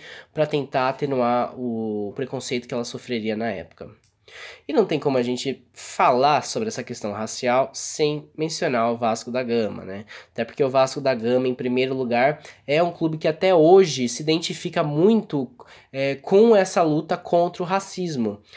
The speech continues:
né? Inclusive, se vocês ouvirem, é, bem a nossa vinheta, ali vai tá falando a torcida do Vasco. A gente, a gente selecionou um trecho de uma torcida do Vasco gritando,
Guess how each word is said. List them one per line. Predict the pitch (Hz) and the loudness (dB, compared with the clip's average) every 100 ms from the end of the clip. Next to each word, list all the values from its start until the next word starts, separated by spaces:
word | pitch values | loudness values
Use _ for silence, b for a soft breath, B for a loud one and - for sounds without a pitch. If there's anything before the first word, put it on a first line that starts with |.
| B | B
né? | 117 127 | -4 -2
Inclusive, | 139 139 139 170 | -2 -2 -4 -4
se | 180 - | -6 -4
vocês | 156 156 147 | -2 -2 0
ouvirem, | 160 135 117 170 226 170 123 113 B B | 0 0 -2 0 2 2 0 -4 B B
é, | - 120 117 | -8 -2 -2
bem | 110 113 143 180 170 | -2 0 0 2 0
a | 135 | 2
nossa | 123 123 120 | 0 -2 -4
vinheta, | 113 120 156 180 - 120 | -2 0 0 0 0 0
ali | 131 147 | 0 0
vai | 160 | -2
tá | 170 175 | -2 -2
falando | - 160 143 160 170 165 160 156 151 | 0 2 4 2 0 -2 0 0 0
a | |
torcida | 151 160 156 170 165 | -2 -6 -6 -8 -6
do | 175 | -2
Vasco. | 160 147 143 - 117 | 2 2 2 -2 -8
A | - | -8
gente, | 123 143 143 - | -8 -10 -10 -8
a | |
gente | 135 156 | -6 -6
selecionou | - 165 165 170 147 185 180 135 | -4 -4 -2 -2 2 4 4 2
um | 139 | -4
trecho | 139 156 165 160 135 | -2 -2 -2 -4 -8
de | 110 - | -8 -4
uma | 139 139 | -2 -2
torcida | 143 - 139 | -4 -6 -10
do | 131 | -8
Vasco | 127 135 147 - | 0 0 0 -6
gritando, | 151 156 - 151 160 170 | -10 -8 2 4 4 0